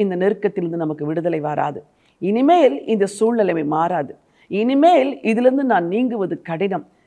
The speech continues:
இனிமேல் எனக்கு உதவி வருவது கஷ்டம் என்று எல்லாரும் தங்கள் நம்பிக்கையை இழந்து போகிறார்கள். ஞானியாகிய சாலமோன்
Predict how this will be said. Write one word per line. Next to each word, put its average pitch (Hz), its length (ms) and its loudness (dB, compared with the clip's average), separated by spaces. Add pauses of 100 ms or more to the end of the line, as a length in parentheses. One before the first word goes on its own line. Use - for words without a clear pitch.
(140)
இனிமேல் 180 400 0
எனக்கு 160 300 -4
உதவி 190 280 -4
வருவது 156 320 -4 (100)
கஷ்டம் 151 400 -8 (160)
என்று 156 280 -4 (260)
எல்லாரும் 202 500 0
தங்கள் 175 280 -6
நம்பிக்கையை 170 500 -4 (100)
இழந்து 156 320 -4
போகிறார்கள். 143 540 -10 (500)
ஞானியாகிய 196 600 -2 (120)
சாலமோன் 151 540 0